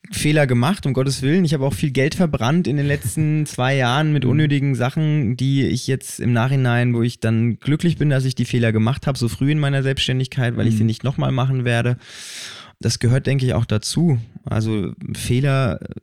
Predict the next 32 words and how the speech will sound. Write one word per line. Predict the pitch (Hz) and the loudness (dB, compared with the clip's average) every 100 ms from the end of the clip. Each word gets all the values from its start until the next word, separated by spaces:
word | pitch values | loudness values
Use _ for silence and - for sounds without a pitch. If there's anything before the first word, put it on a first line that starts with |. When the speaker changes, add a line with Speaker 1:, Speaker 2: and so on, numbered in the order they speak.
| - - | -12 -10
Speaker 1:
ich | - | -6
sag | 127 | -2
mal, | 131 117 110 107 - - | 2 2 2 0 -2 -8
you | - 120 110 | -4 0 2
win | 120 131 | 2 2
or | 110 | 2
you | 117 113 | 2 2
learn. | 113 117 117 113 117 | 2 0 -2 -4 -4
Na, | - | -4
das | - 131 | -4 -4
ist | 120 | -6
so, | 113 113 110 - - - - - | -2 -2 -2 -4 -8 -12 -14 -8
Fehler | 120 120 | -4 -2
machen | 127 127 131 | 0 0 -2
ist | - - | -4 -4
ein | 113 | -4
wichtiger | 127 110 95 | -2 -2 -2
Prozess | 98 - - - 143 - - - - | -2 -4 -4 -4 -4 -4 -12 -16 -8
und | 110 107 107 107 67 | -2 0 0 0 -2
wenn | 95 | 0
man | 107 113 | 2 2
hinfällt, | 117 - 107 | 0 0 -2
muss | 113 110 | -2 -2
man | 110 | -2
aufstehen | - 113 - 107 110 | -2 -4 -4 -2 0
und | 110 | 0
muss | 120 | -2
es | 120 | -4
dann | - - | -4 -4
einfach | 120 120 | -2 -4
besser | 117 131 117 | -4 -2 -2
machen. | 107 117 120 | 0 0 -2